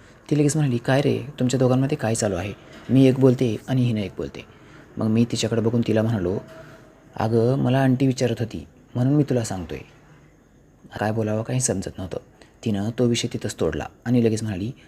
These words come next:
"मला मम्मीचा कॉल आला होता आणि त्या खालच्या कप्प्यामध्ये ठेवलेल्या फाईलचे काही फोटो पाठवायचेत." मग मी म्हणालो, "कशाची फाईल?" "ती मम्मीची इन्शुरन्सची फाईल आहे, त्यांच्या एजंटनं काहीतरी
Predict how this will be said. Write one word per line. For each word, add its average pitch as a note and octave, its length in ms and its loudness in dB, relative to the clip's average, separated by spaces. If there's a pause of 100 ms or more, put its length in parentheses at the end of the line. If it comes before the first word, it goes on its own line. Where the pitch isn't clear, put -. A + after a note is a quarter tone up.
(140)
"मला A#2+ 160 2
मम्मीचा B2 380 2
कॉल A2+ 180 -2
आला G2+ 140 -2
होता F#2+ 280 -8 (360)
आणि G#2+ 280 0 (360)
त्या A#2 140 -2
खालच्या A#2 320 -2
कप्प्यामध्ये A#2 460 -4
ठेवलेल्या G#2+ 380 -2
फाईलचे G#2 420 -2
काही B2 240 -2
फोटो G#2+ 280 -2
पाठवायचेत." D#2+ 440 -4 (960)
मग A#2 80 -2
मी B2+ 120 0
म्हणालो, B2+ 220 2
"कशाची C3+ 340 -2
फाईल?" C3 240 -2 (580)
"ती A#2 60 0
मम्मीची A2 400 2
इन्शुरन्सची A2+ 480 0
फाईल G#2 240 0
आहे, G2+ 260 -2
त्यांच्या A#2 340 0
एजंटनं A#2 540 2
काहीतरी B2+ 420 -2